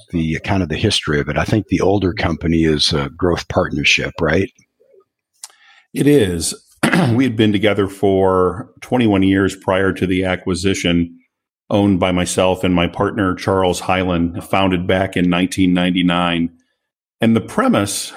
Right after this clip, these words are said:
Speaker 2: you know, my background, I served as the director of marketing for two C P A firms. One was about a six million dollar local firm up in Madison, Wisconsin,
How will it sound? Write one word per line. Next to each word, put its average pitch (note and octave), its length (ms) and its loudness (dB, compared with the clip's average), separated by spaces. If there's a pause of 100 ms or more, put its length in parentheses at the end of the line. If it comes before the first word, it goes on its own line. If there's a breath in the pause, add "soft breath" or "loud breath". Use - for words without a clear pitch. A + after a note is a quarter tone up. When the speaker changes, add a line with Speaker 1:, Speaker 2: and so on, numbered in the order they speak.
(120)
Speaker 2:
you - 80 -2
know, A2 40 2
my C3+ 180 2
background, F#2+ 880 0
I F#2+ 160 0
served G#2 540 0
as F#2 340 0
the F#2+ 80 -2
director G2 480 2
of F2+ 140 -2
marketing F2+ 480 0
for - 180 -4
two F#2+ 380 0
C F#2 240 -4
P F#2 200 -2
A F2+ 120 0
firms. F2 540 -2
One G2 280 2
was F2+ 140 -2
about F2 180 0
a F2+ 60 -4
six - 320 -4
million F#2+ 240 2
dollar F2+ 300 2
local F2+ 340 -2
firm F#2 380 -2
up E2+ 160 -4
in F2 100 0
Madison, F2 480 -2
Wisconsin, F2 680 -4